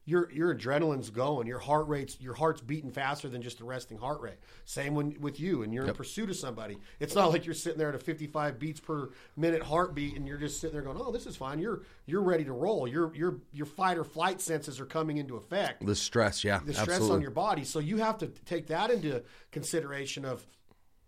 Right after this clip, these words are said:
Speaker 1: home defense isn't just owning a gun.
Speaker 2: No.
Speaker 1: S-, concealed carry is not just carrying a gun and having a license to do so. It's what if. First off, the responsibility that comes when you do pull that gun, right?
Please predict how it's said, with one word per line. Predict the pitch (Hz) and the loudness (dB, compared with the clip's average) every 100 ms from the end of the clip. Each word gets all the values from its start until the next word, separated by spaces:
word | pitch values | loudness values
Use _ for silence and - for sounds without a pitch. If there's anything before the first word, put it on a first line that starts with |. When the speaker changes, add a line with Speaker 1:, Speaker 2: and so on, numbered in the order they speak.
| - | -8
Speaker 1:
home | 143 196 | 0 2
defense | 220 208 180 180 180 | 4 2 2 0 0
isn't | 151 151 | -2 -4
just | 147 147 | -6 -6
owning | 147 143 127 | -4 -4 -4
a | |
gun. | 95 113 120 87 - - | -6 -4 -4 -6 -14 -8
Speaker 2:
No. | 87 90 - - - - - | -2 -2 -4 -12 -14 -14 -12
Speaker 1:
S-, | - - - - - - - - | -10 -10 -12 -20 -20 -20 -20 -12
concealed | - 147 - 196 190 | -8 -4 0 0 0
carry | - 196 190 | -2 2 2
is | 151 139 | 2 2
not | 156 160 | 0 0
just | 151 160 | -2 -6
carrying | - 160 156 147 123 | -2 -2 0 -2 -6
a | |
gun | 110 135 165 123 | -6 -4 -2 -2
and | 113 | -6
having | 131 123 120 | -6 -6 -6
a | |
license | 117 127 123 120 | -4 -4 -6 -10
to | - | -14
do | 98 165 | -8 -6
so. | 220 - 98 - - - | -6 -8 -12 -16 -20 -8
It's | 151 156 | -6 -4
what | 131 139 202 202 | -2 4 4 2
if. | 165 90 - - - - - | -2 -4 -10 -20 -20 -20 -2
First | 208 233 185 | 2 2 4
off, | 143 135 | 0 0
the | 147 | -4
responsibility | 135 - 165 165 147 160 156 | -6 -2 -2 -2 0 2 2
that | 139 | -2
comes | - 139 127 | -6 -6 -6
when | 131 | -6
you | 123 | -6
do | 123 | -8
pull | 117 - 120 | -8 -6 -6
that | 110 | -6
gun, | 117 110 | -6 -6
right? | 98 107 127 | -6 -8 -10